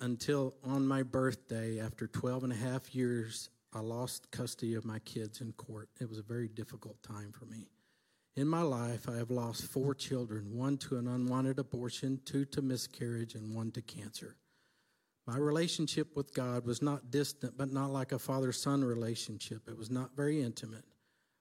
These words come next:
I grew up in a very strict Christian home where we were taught the Bible and about salvation, but nothing about his love and grace for us. I thought of God as the cosmic judge in the sky who was waiting for me to mess up so he could punish me.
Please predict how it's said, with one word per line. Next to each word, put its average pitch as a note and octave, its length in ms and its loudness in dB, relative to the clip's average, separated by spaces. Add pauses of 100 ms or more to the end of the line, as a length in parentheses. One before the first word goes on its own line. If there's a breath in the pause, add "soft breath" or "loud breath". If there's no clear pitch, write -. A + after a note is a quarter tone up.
I B2+ 60 4
grew D3 240 6
up D#3 140 0
in B2+ 80 2
a B2 80 2
very C#3+ 260 4
strict - 400 0
Christian C3+ 480 0
home B2+ 300 2
where B2 160 4
we C3 180 4
were B2 140 2
taught C3+ 320 -4
the C3+ 80 2
Bible C3 540 0
and B2 120 2
about A#2+ 300 -4
salvation, B2+ 720 0
but A#2 240 -4
nothing B2+ 400 0
about A#2+ 300 -4
his A2+ 180 -4
love A#2 280 -2
and A2+ 140 -2
grace G#2+ 300 -4
for G#2 240 -10
us. - 300 -10 (640 soft breath)
I - 20 -6
thought C#3 260 0
of C#3 140 -2
God B2 300 2
as A2 160 -2
the A2 80 -4
cosmic C#3 520 0
judge B2 320 0
in B2+ 120 2
the C3+ 80 2
sky A2+ 440 -4
who B2 80 -2
was A#2 200 0
waiting C#3 360 2
for C#3 140 -6
me B2+ 180 2
to A#2+ 60 0
mess A#2+ 320 0
up A2+ 220 -4
so A2+ 120 -6
he A#2 140 0
could - 240 -6
punish C3 400 -2
me. G#2 160 -14